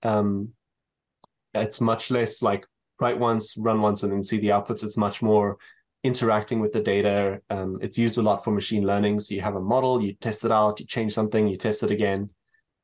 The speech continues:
Um, and yeah, as a, as a learning tool to be able to give someone that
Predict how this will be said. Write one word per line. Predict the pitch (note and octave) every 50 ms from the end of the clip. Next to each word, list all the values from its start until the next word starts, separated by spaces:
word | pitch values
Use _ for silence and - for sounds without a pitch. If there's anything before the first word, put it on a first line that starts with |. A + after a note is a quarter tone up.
| _ -
Um, | G#2+ G2+ G2 F#2+ F#2+ F#2+ F#2+ F#2+ G#2 G#2 - _ _ _ _ _ _ _ _ _ _ _ -
and | A2+ G#2+ G#2+ G#2+ G#2 G2+ G2 - -
yeah, | C3 C3 A#2 G2+
as | G#2+ G#2 A2
a, | A2 - -
as | A#2 G#2+
a | A2
learning | G#2 G#2 G#2 G#2+ A2 A#2+ B2+ B2+
tool | - D3+ D3+ D#3
to | - C#3
be | A#2 A2+
able | G#2+ G#2
to | - A2
give | F#2+ - A2+ G#2+ G#2+
someone | - A2+ A2 G#2 G#2 G2+
that | G2 G2 G2